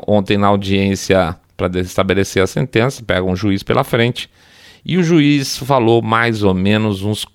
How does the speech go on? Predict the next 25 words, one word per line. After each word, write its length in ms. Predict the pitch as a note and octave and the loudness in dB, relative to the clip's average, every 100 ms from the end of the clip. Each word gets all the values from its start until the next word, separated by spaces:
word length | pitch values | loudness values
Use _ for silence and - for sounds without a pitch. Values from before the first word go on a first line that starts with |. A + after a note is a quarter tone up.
| _ _ | _ _
quarenta 920 | - B2+ G#2+ F#2+ A2 A2+ G#2 _ - | -4 -2 -2 -2 -2 -2 -4 _ 0
minutos 480 | G2+ F#2+ F2+ F2 - | 2 0 0 -4 -6
do 120 | F#2+ | -10
cara. 340 | - - - G#2+ | -8 -8 -8 -8
Se 140 | C#3 | -2
você 200 | D3 E3+ | 0 0
vai 120 | G3 | 0
acompanhando, 800 | F#3 D#3 D3+ A2+ G#2 A#2 G#2+ F#2 - - - - _ | 0 -2 0 2 4 2 2 0 -2 -16 -20 -20 _
é 100 | F2+ | 0
uma 160 | G#2 A#2 | 2 0
coisa 400 | - A2 A2+ B2 | 2 2 4 2
meio 240 | A2 A2+ | 2 2
engraçada, 720 | B2 B2+ C#3 C3 - D3+ A2+ | 2 2 0 -2 0 0 0
porque 360 | G2+ G2+ G2+ - | -2 -4 -4 -6
você 320 | G#2 G#2+ - | -2 -2 -2
começa 600 | - A2+ G#2 A2 - A#2 | -2 -2 0 0 0 0
vendo 300 | G2+ A2 G#2+ | 0 -2 -2
assim, 160 | G#2 - | -4 -6
você 80 | - | -6
fala, 160 | - | -4
"Ih, 520 | A3+ A#3+ A3 F#3+ - - | -2 -4 -4 -4 -4 -6
esse 200 | - - | -8 -8
juiz 420 | A#2+ A2+ A#2+ A2 | -2 2 2 2
aí 160 | A2 A#2 | 0 0
vai, 320 | A2+ A#2+ B2 | 0 -2 -4